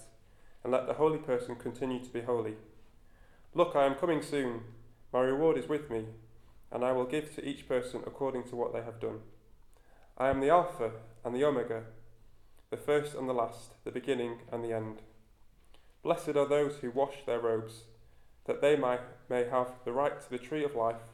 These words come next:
and may, may go through the gates into the city.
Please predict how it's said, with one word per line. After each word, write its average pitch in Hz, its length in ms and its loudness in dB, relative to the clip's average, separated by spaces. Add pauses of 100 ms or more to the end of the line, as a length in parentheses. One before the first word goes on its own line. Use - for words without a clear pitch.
(460)
and 117 120 -8
may, 127 160 0 (320)
may 123 140 0
go 135 220 0
through 123 160 -8
the 117 60 -6
gates 143 360 -2
into 120 200 -8
the 120 80 -8
city. 110 420 -10